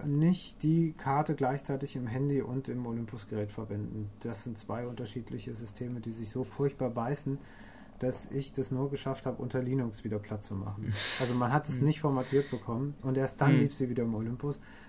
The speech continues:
Speaker 1: Also wer sich eine Karte kauft, ähm, für den D M fünf oder für L S drei oder was auch immer, dann lieber eine neue oder eine,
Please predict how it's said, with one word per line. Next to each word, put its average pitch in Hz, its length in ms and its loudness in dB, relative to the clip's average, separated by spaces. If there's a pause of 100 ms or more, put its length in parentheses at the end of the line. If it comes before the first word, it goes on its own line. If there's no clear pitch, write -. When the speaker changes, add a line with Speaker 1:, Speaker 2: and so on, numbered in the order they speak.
(120)
Speaker 1:
Also 131 300 4
wer 135 160 10
sich 160 160 2
eine 156 100 4
Karte 139 380 0
kauft, 156 540 -2 (520)
ähm, 139 380 4
für 139 180 6
den 135 160 6
D 123 100 2
M 113 140 2
fünf 202 340 4
oder 135 300 2
für 123 640 0 (100)
L 120 140 -4
S 117 100 -6
drei 135 240 -2
oder 139 160 2
was 131 160 -2
auch 127 220 -6
immer, 151 260 2 (360)
dann 110 180 0
lieber 143 180 4
eine 127 140 2
neue 139 500 4
oder 117 480 -2
eine, 120 260 -4